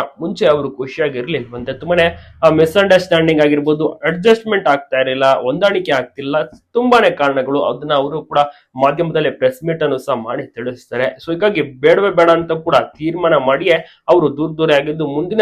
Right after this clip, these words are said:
ದಿನಗಳಲ್ಲಿ, ಆ, ಬಹಳಷ್ಟು ರೀತಿಯಲ್ಲಿ ಗುಡ್ ನ್ಯೂಸ್ ಅನ್ನ ಕೊಡಲಿದ್ದಾರೆ. ಸಿನಿಮಾ ವಿಚಾರ ಆಗಿರ್ಬೋದು, ಸಾಂಗ್ ಗಳ ವಿಚಾರ, ಇನ್ನ ಬೇರೆ ಬೇರೆ ವಿಚಾರದಲ್ಲಿ ಕೊಡ್ತಾರೆ ಗುಡ್ ನ್ಯೂಸ್. ಚಂದನ್ ಶೆಟ್ಟಿ ಅವರ ಸಿನಿಮಾ ನೋಡಕ್ಕೆ, ಸಾಂಗ್ಸ್ ಗಳನ್ನ ನೋಡಕ್ಕೆ ವೇಟ್ ಮಾಡ್ತಿರೋದು. ಮುಖ್ಯವಾಗಿ ಚಂದನ್ ಶೆಟ್ಟಿ ಸಾಂಗ್ ಬರ್ಬೇಕು,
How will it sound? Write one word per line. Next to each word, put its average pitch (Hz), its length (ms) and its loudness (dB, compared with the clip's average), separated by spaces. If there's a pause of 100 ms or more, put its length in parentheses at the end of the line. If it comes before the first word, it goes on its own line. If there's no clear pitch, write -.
(120)
ದಿನಗಳಲ್ಲಿ, 170 680 2
ಆ, 135 100 2
ಬಹಳಷ್ಟು 170 440 2
ರೀತಿಯಲ್ಲಿ 160 420 -2
ಗುಡ್ - 200 -8
ನ್ಯೂಸ್ 220 260 4
ಅನ್ನ 160 220 2
ಕೊಡಲಿದ್ದಾರೆ. 135 880 0
ಸಿನಿಮಾ 160 240 2
ವಿಚಾರ 135 360 0
ಆಗಿರ್ಬೋದು, 127 500 0
ಸಾಂಗ್ 147 320 0
ಗಳ 151 140 4
ವಿಚಾರ, 123 360 -2
ಇನ್ನ - 400 0
ಬೇರೆ 143 240 0
ಬೇರೆ 131 220 -2
ವಿಚಾರದಲ್ಲಿ 127 680 -6
ಕೊಡ್ತಾರೆ 120 500 -12
ಗುಡ್ 113 220 -20
ನ್ಯೂಸ್. 120 440 -6
ಚಂದನ್ 160 260 -2
ಶೆಟ್ಟಿ 165 300 -6
ಅವರ 151 200 2 (500)
ಸಿನಿಮಾ 170 300 0
ನೋಡಕ್ಕೆ, 147 400 2
ಸಾಂಗ್ಸ್ 160 360 -2
ಗಳನ್ನ 160 220 2
ನೋಡಕ್ಕೆ 147 440 0
ವೇಟ್ 135 300 -2
ಮಾಡ್ತಿರೋದು. 151 420 -4
ಮುಖ್ಯವಾಗಿ 196 400 0 (180)
ಚಂದನ್ 180 240 0
ಶೆಟ್ಟಿ 180 320 -4
ಸಾಂಗ್ 175 380 2
ಬರ್ಬೇಕು, 131 520 -2